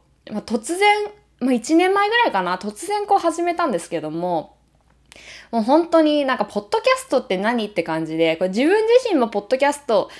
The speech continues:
っていうのを聞いたことがなかったのに、まあ、なんかこうね、あの、ソーシャルメディアでのこう、えー、発信を始めて、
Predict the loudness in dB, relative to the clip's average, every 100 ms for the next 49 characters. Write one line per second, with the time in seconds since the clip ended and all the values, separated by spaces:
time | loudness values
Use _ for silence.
0 | -14 -2 0 2 -2 -4 -2 0 2 2
1 | 2 0 0 -2 -2 -2 -6 -4 -6 -6
2 | -6 -6 -8 -14 -8 2 4 4 2 -2
3 | -2 -2 0 0 0 0 -2 -2 _ _
4 | -10 -8 -8 -6 -4 -2 -2 -2 -4 -2
5 | 0 2 2 2 0 -2 -2 -2 -4 -2
6 | -2 -4 _ -20 -12 -8 -6 -6 -8 -6
7 | -4 -4 -6 -6 -6 -6 -2 2 2 2